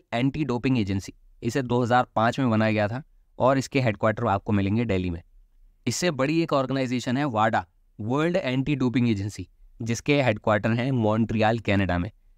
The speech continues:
और इस क्वेश्चन में जिनका जिक्र किया गया है, पूजा ढांडा, वो एक रेसलर हैं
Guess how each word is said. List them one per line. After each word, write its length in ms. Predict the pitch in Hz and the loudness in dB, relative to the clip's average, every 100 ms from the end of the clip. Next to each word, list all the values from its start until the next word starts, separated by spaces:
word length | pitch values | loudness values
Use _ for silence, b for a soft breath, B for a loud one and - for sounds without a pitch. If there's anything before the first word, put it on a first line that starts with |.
| - _ - | -20 _ -4
और 140 | 117 | -2
इस 100 | 139 | -2
क्वेश्चन 340 | - 135 - 135 | -2 -4 0 0
में 240 | 131 135 | 0 -2
जिनका 480 | 127 127 123 120 113 | 0 0 2 2 0
जिक्र 260 | 107 98 | -2 -4
किया 240 | 101 117 104 | -4 0 0
गया 160 | 104 | 0
है, 120 | 104 117 | 0 -2
पूजा 360 | - 113 117 | -2 0 2
ढांडा, 360 | 110 104 107 - - _ - | 2 4 2 0 -6 _ -10
वो 120 | 110 135 | 0 0
एक 120 | 127 | 2
रेसलर 380 | 107 101 127 127 | 0 0 -2 -2
हैं 160 | 113 | -6